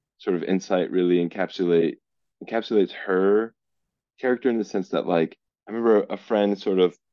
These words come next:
remarked that in a way, it's, this novel also speaks to her own coming of age. And, and I think that's very apt. I think Maman is,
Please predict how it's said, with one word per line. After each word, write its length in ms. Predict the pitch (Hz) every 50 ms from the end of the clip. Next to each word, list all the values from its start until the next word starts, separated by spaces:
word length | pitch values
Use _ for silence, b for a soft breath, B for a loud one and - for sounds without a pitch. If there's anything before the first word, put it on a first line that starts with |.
| _ _ -
remarked 480 | 101 98 98 98 98 98 98 98 _
that 300 | - 92 87 85 85 - _ _ _ _ _ -
in 140 | 98 98
a 80 | 95 92
way, 320 | 92 92 95 98 101 101
it's, 320 | 92 85 - - - - - _ _ _ -
this 140 | 87 - -
novel 220 | 101 98 95 92
also 600 | 65 87 92 - - 95 90 85 82 82 80 82 _ _ _ _ _ _ _
speaks 320 | - - - 104 95 95 -
to 100 | - 95
her 220 | - 110 101 90
own 380 | 87 87 92 104 117 127 127 -
coming 340 | - - 147 139 147 147 143
of 140 | 156 139 135
age. 460 | 147 156 156 160 160 165 - - - _ -
And, 300 | - 98 95 92 95 95
and 160 | - 98 104
I 60 | 107 110
think 200 | - 147 147 -
that's 160 | 143 - -
very 260 | - 131 135 135 131
apt. 380 | - - 131 139 147 - - -
I 60 | 107
think 240 | - 123 113 101 95
Maman 320 | 104 104 110 110 110 107
is, 320 | 104 101 98 95 95 -